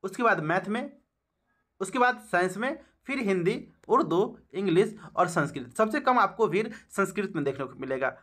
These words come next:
मतलब कट ऑफ भी इसका कम ही जाएगा, है ना, क्योंकि संस्कृत में अभ्यर्थी कम होते हैं। साथियों, आपको पता है कि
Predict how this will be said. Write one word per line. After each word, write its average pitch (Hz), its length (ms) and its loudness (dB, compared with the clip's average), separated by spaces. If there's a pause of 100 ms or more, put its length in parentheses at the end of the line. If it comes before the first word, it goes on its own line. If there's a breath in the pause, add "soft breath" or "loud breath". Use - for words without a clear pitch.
(120)
मतलब 185 220 0
कट 156 140 2
ऑफ 180 80 2
भी 180 160 -2
इसका 214 280 2
कम 160 300 2
ही 196 100 4
जाएगा, 214 320 2 (200)
है 196 60 2
ना, 180 100 4
क्योंकि - 420 -6
संस्कृत 220 480 0
में 190 80 0
अभ्यर्थी 165 360 0
कम 143 180 -2
होते 127 240 -6
हैं। 123 200 -8 (220 loud breath)
साथियों, 285 540 2
आपको 190 200 -2
पता 240 200 2
है 220 160 0
कि 254 460 -8